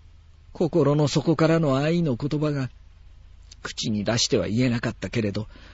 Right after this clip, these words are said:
胸に湧き返っておりました。今日まで感じたことのなかった、一種崇高な霊感に打たれ、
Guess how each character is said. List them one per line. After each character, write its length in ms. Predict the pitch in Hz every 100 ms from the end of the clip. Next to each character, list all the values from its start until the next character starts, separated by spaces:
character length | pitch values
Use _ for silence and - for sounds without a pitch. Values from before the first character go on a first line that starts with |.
| - - - - -
胸 240 | 135 127 143
に 100 | 107
湧 160 | 120
き 140 | - -
返 180 | 170
っ 40 | 160
て 180 | - 82
お 60 |
り 100 | 107
ま 100 | 107
し 100 | 107
た。 100 | - - - - - - - - - - - - - - - - - - - -
今 120 | 110
日 120 | 101
ま 160 | 95 67
で 160 | 64 -
感 260 | 107 95
じ 140 | 92 -
た 140 | 92
こ 100 | 104
と 140 | 107 101
の 120 | 98
な 120 | 113
か 100 | 98
っ 60 | -
た、 160 | - - - - - - - - - - -
一 320 | 120 - -
種 100 | 85
崇 360 | - 143 107 98
高 240 | 113 113
な 160 | 107 113
霊 220 | 110 107
感 260 | 110 107
に 100 | 104
打 80 | 104
た 140 | 104 110
れ、 180 | 107